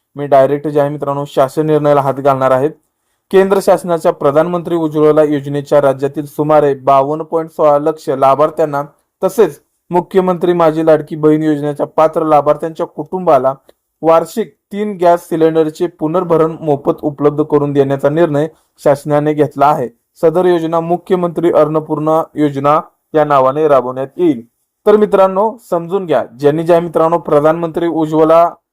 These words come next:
योजनेअंतर्गत ज्यांनी गॅस सिलेंडर जे आहे मित्रांनो कनेक्शन घेतलेला आहे त्या लो-, ते लोक ह्याच्यासाठी पात्र आहेत. तसेच मा-, मुख्यमंत्री माझी लाडकी बहीण योजना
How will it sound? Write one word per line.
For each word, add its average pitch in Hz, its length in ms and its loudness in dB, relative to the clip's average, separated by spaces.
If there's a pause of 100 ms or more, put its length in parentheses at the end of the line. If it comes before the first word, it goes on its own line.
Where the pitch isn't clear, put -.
(180)
योजनेअंतर्गत 170 800 -4
ज्यांनी 143 280 -2
गॅस 151 300 4 (420)
सिलेंडर 160 420 -6
जे 160 120 -2
आहे 160 80 0
मित्रांनो 160 360 -2
कनेक्शन 160 540 -2
घेतलेला 143 520 2
आहे 160 200 -2 (460)
त्या 190 120 2
लो-, 196 220 -2 (100)
ते 208 140 4
लोक 202 200 0
ह्याच्यासाठी 175 440 -2
पात्र 160 300 0
आहेत. 143 200 2 (160)
तसेच 208 380 2 (500)
मा-, 156 460 2
मुख्यमंत्री 190 680 -4
माझी 180 320 -2
लाडकी 170 300 0
बहीण 175 240 -4
योजना 175 360 0